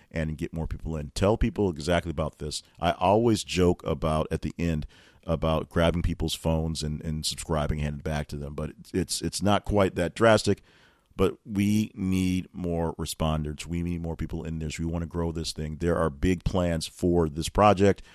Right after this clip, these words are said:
uh, that are, to be honest, stalled because of just the reach that we're able to get. Uh, so I'm looking for your help. If this podcast is something that you enjoy, if the work we do is something that you like, if you enjoy being able to see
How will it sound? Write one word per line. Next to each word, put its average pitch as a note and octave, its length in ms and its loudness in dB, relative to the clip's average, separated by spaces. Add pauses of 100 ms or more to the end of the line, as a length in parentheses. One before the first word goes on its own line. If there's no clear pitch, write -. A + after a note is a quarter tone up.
(320)
uh, E2 100 -2
that E2 320 0
are, D#2+ 400 2 (160)
to D2+ 60 -12
be E2+ 160 -2
honest, F2 320 0
stalled E2+ 580 6
because E2 540 0
of E2 320 -4
just - 260 -4 (100)
the F2 180 -4
reach E2+ 400 -6
that D#2+ 240 -2
we're D#2 380 -6
able D2+ 260 -6
to E2 60 -8
get. D#2+ 280 -2 (420)
Uh, C#2+ 280 -8
so D#2 560 -4
I'm E2+ 340 -4
looking F2 280 -6
for D#2+ 380 -6
your E2+ 220 0
help. F2 300 2 (160)
If - 300 -8 (240)
this F2 260 4
podcast F2 520 4
is D#2+ 80 -6
something D#2+ 300 -4
that D2+ 220 -8
you D#2+ 120 -2
enjoy, D#2 640 0 (340)
if D2 200 -12
the D#2 120 -10
work D#2+ 260 -6
we D#2+ 80 -8
do D#2+ 240 -4
is D#2 80 -6
something D2+ 300 -8
that D2+ 240 -10
you D#2+ 160 -8
like, D#2 360 -4
if D2 140 -14
you E2 220 -8
enjoy E2+ 440 0
being E2 300 -4
able E2+ 260 -4
to E2 220 -4
see F2 460 -2